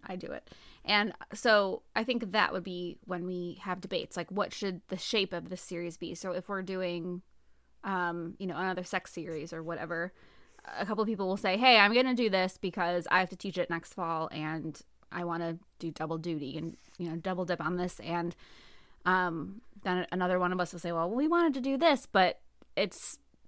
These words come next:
there's too much American stuff going on, so I'll do something totally different," that sort of thing. We,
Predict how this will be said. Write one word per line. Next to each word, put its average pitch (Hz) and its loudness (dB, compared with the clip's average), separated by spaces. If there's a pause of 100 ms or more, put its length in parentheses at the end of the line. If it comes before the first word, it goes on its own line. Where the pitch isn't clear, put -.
(400)
there's 165 -6
too 311 4
much 285 6
American 277 6
stuff 180 2
going 165 0
on, 165 -2
so 170 2
I'll 180 2
do 202 -2
something 185 0
totally 156 -4
different," 156 -6
that - 2
sort 180 -2
of 170 -4
thing. 170 -4
We, 175 -4